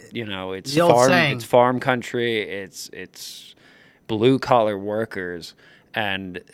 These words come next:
Speaker 1: to me, yeah, the whole Pennsylvania going blue, uh, yeah, there's something off on that.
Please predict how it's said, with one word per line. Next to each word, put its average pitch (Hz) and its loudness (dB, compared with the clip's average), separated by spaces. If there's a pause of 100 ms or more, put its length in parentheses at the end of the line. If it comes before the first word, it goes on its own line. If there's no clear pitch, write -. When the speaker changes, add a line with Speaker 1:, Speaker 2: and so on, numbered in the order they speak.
Speaker 1:
to - -8
me, 117 0
yeah, 98 -4
the 98 -8
whole 123 2
Pennsylvania 104 -4
going 98 -8
blue, 101 -6 (180)
uh, - -20 (520)
yeah, 95 -10
there's 101 -10
something 117 -4
off 104 -4
on 95 -6
that. 90 -10